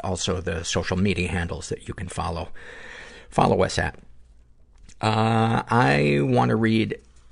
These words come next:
some loves. This is from the loves survey. And, oh, before I do that, uh, we have a winner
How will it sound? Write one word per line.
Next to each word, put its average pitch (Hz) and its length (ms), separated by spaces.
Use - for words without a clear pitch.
some - 260
loves. 87 800
This 95 160
is 104 80
from 92 220
the 92 80
loves 87 560
survey. 87 720
And, 92 200
oh, 190 260
before 113 300
I - 20
do 123 160
that, 120 340
uh, 95 600
we 98 880
have 101 320
a 127 60
winner 120 440